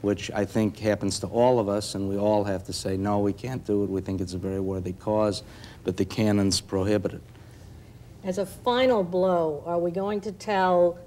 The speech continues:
Speaker 2: Judge Good that she has to relinquish her membership in the Women's Democratic Club, which is basically, uh, despite its name, a social club where both, uh, Republican and Democratic women and adjunct members, uh, uh,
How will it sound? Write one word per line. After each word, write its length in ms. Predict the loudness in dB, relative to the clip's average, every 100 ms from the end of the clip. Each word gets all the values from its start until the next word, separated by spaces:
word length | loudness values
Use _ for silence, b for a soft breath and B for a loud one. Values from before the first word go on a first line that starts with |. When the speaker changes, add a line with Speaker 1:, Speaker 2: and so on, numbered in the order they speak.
| -8
Speaker 2:
Judge 380 | 2 4 4 2
Good 440 | 6 8 8 6 2
that 200 | 0 0
she 140 | -2
has 260 | 0 0 -2
to 100 | -2
relinquish 560 | 0 2 2 0 -2 -2
her 100 | -2
membership 760 | 0 2 2 2 4 2 2 -4
in 100 | -4
the 80 | 0
Women's 460 | 2 2 2 0
Democratic 640 | 0 0 -2 0 2 2 0
Club, 320 | 0 2 4
which 180 | 2 2
is 80 | -6
basically, 840 | 4 4 4 2 0 4 4 4 B B B B -8
uh, 260 | -2 0 0
despite 500 | -2 -4 2 4 4
its 200 | 2 -2
name, 280 | 0 0
a 60 | 0
social 520 | 2 4 4 4 0
club 800 | 0 0 4 6 8 6 2 -2
where 300 | 2 4 4
both, 560 | 4 4 6 4 -4 -10
uh, 420 | -2 0 2 2
Republican 680 | 0 0 0 0 0 0 -2
and 160 | -2 0
Democratic 640 | 0 0 0 0 2 0 -2
women 340 | -2 0 -2 0
and 380 | 2 2 2
adjunct 520 | 2 2 2 0 -4 -4
members, 580 | -4 0 0 0 -4 -8
uh, 460 | -4 -2 0 -2 -4 B B B B B -10
uh, 600 | -4 -2 0 -2 -4